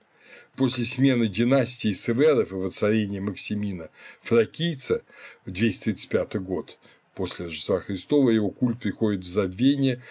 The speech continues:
и есть свидетельство насильственного разрушения храмов. То есть, опять же, это было какое-то, видимо, воинское объединение. Начало ему было положено,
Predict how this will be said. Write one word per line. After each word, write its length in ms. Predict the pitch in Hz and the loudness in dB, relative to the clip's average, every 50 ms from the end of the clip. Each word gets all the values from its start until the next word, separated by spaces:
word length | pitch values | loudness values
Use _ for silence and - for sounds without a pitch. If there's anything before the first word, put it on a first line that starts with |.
| - - _ | -20 -18 _
и 80 | - 104 | -2 0
есть 240 | 110 113 110 - - | 2 2 2 2 0
свидетельство 840 | - 101 101 95 110 120 120 113 110 - - - - 110 107 107 - | 0 -2 -2 0 0 0 0 0 -2 -4 -4 -2 0 0 0 0 0
насильственного 1080 | 107 104 107 - - - 110 104 98 90 - - - 104 101 104 101 101 101 101 95 - - | -2 -2 0 0 0 0 0 0 0 -2 -4 -4 -2 -2 -2 -2 -2 -2 -2 -2 -4 -6 -6
разрушения 1000 | 104 104 98 87 98 98 92 - - - 95 92 90 87 87 82 82 82 - _ _ _ _ _ _ _ _ | -4 -4 -4 -2 -4 -4 -2 -4 -2 -2 -2 -4 -4 -4 -8 -8 -10 -12 -14 _ _ _ _ _ _ _ _
храмов. 640 | - - - 107 101 95 90 80 71 69 - - _ _ _ - - - - - - - | -12 -4 -2 0 0 0 0 -2 -6 -12 -16 -20 _ _ _ -20 -18 -18 -18 -18 -14 -8
То 80 | - | -6
есть, 140 | 104 - - | -6 -2 -2
опять 300 | 110 107 - 143 147 135 | -2 0 2 2 2 2
же, 120 | 123 123 110 | 2 -2 -2
это 100 | 101 95 | -2 0
было 180 | 107 107 107 | 2 2 2
какое-то, 560 | 104 98 95 - - 127 123 120 117 117 - | 2 -2 -8 -6 -4 -2 -2 -2 -2 -2 -4
видимо, 380 | 104 104 98 95 104 101 104 101 | -6 -6 -4 -4 -4 -2 -2 -4
воинское 1000 | 90 85 101 117 131 139 135 131 120 110 - - - - 117 117 113 113 101 - - - - - - | -4 -2 2 4 6 6 6 4 2 2 0 -2 -2 0 0 2 2 2 0 -2 -10 -20 -20 -16 -4
объединение. 960 | - 117 117 110 117 120 113 104 117 131 131 127 120 107 92 90 85 76 - - - - - - - _ | -2 -2 0 0 0 0 0 0 2 4 4 4 2 0 -2 -6 -10 -12 -16 -18 -20 -20 -20 -20 -18 _
Начало 640 | 113 117 131 135 135 - - 165 151 139 131 120 104 | -2 0 2 2 2 2 2 6 6 6 6 6 4
ему 400 | 92 92 92 92 95 95 90 87 | 2 -2 -6 -6 -4 -4 -4 -2
было 240 | 92 107 107 107 | 0 0 0 0
положено, 800 | 92 - 110 110 113 113 110 101 87 87 92 98 95 90 90 | 0 2 2 2 4 2 2 0 0 -2 -2 -2 -2 -4 -4